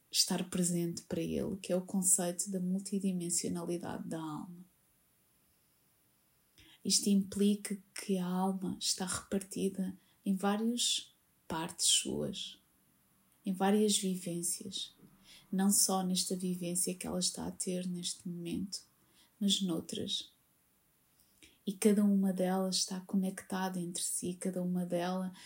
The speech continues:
tem partilha de informação constante. Então, muitas das experiências que estamos a ter neste exato momento são experiências que refletem-se quase como ecos, ecos de outras vivências.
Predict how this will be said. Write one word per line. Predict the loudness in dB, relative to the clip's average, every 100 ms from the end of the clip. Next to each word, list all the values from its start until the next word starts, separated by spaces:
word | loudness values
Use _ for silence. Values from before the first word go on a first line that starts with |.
| -18 -8 0
tem | 2 2 2
partilha | 0 -2 0 4 6 6
de | 2
informação | -2 -2 0 2 2 2 2 0
constante. | 0 0 2 0 -2 -4 -6 -12 -16 _ _ _ _ _ _ _ _ _ _ _ _ _ 0
Então, | 2 4 4
muitas | 8 6 6 4
das | 4 6
experiências | 4 2 0 2 4 4 2 -2
que | -2
estamos | -4 -2 0 0 0
a | -2
ter | -2 -2 -2
neste | -2 -4 -4
exato | 0 0 0 -4 -4
momento | -4 -2 -2 -4 -6 -14 -18 -16 -6
são | -2 2
experiências | 0 0 0 4 4 4 2
que | 0
refletem-se | -4 -6 0 0 2 0 0
quase | -2 -4 -2 -2
como | -2 -2 -2 -4
ecos, | -6 -8 -10 -12 -12 _ _ _ _ _ _ _ _ _ _ _ _ -20 _ _ 0
ecos | 0 0 -4 -2
de | 0 0
outras | 0 -2 -2
vivências. | -2 -2 -2 -2 -2 -4 -6 -8